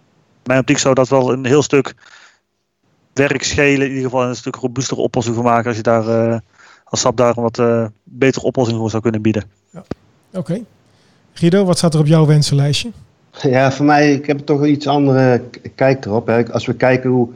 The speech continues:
Speaker 3: eh, integratie nu verloopt, hè, of, eh, eh, men-, hè, nog een keer is ook in het verleden, dus we waren bezig met systeemintegratie, nu zitten we in de fase van intelligent integration.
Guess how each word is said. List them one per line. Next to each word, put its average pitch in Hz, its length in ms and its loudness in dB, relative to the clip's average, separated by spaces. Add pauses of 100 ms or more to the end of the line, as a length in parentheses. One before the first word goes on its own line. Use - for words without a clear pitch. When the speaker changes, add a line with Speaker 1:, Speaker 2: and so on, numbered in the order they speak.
(520)
Speaker 3:
eh, - 200 -10
integratie 120 460 0
nu 131 140 6
verloopt, 135 340 4
hè, 120 180 2
of, 120 140 -4
eh, 113 120 -6
eh, 104 300 -8
men-, 107 300 -2
hè, 113 200 -4
nog 120 160 0
een 117 80 -14
keer 117 140 2
is 113 100 0
ook 117 160 0
in 113 60 2
het 107 100 -2
verleden, 139 360 4
dus 107 140 -4
we 104 120 -10
waren 107 260 0
bezig 113 260 0
met 107 120 -4
systeemintegratie, 139 1120 0
nu 127 220 2
zitten 120 240 -4
we 117 60 2
in 110 60 -2
de 107 60 -2
fase 110 440 2
van 104 240 -4
intelligent 131 580 0
integration. 120 880 0